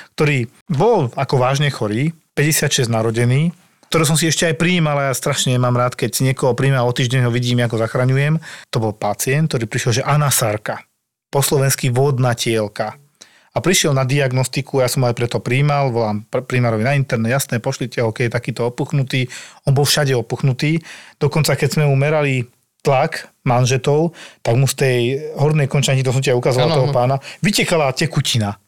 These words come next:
Speaker 1: No a za to vy, vy mu stlačíte ruku trošku viacej, on bol tak opuchnutý, že kdekoľvek ste ho stlačili na končatinách, jemu vytekala tekutina. Sestrička píchala krv, netrafila úplne cievu na prvý šup, lebo to bolo hľadanie ihly v kope sena, tak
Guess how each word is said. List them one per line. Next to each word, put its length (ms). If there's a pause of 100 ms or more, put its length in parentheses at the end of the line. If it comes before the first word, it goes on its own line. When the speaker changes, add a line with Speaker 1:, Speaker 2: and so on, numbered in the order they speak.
(120)
Speaker 1:
No 160
a 80
za 80
to 80
vy, 80
vy 160
mu 80
stlačíte 480
ruku 240
trošku 320
viacej, 480 (240)
on 80
bol 160
tak 160
opuchnutý, 400
že 160
kdekoľvek 240
ste 160
ho 60
stlačili 340
na 80
končatinách, 640 (320)
jemu 160
vytekala 240
tekutina. 480 (240)
Sestrička 480
píchala 400
krv, 320 (320)
netrafila 400
úplne 240
cievu 240
na 160
prvý 160
šup, 160
lebo 80
to 80
bolo 160
hľadanie 400
ihly 160
v 80
kope 240
sena, 320 (240)
tak 240